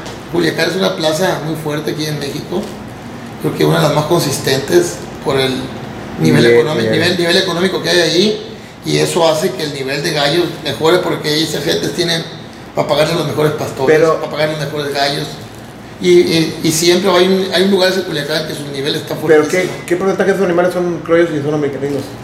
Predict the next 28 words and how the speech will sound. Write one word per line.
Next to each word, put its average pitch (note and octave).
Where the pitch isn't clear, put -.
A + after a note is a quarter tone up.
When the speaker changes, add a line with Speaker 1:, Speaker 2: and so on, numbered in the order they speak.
Speaker 2:
La C3+
mayoría C3+
Speaker 1:
Muy F3
Speaker 2:
no. F3
Speaker 1:
buena E3+
pregunta D3+
y -
lo D#3+
que D#3+
la D3+
mayoría C#3+
son D3+
americanos. C#3
Así B2+
es. C3+
Speaker 2:
Ahora, D#3
hace C3+
rato E3
platicamos D3
de E3
eso. E3
¿En D3+
qué F#3+
consiste F#3+
que C3
los B2+
gallos D3+
americanos C#3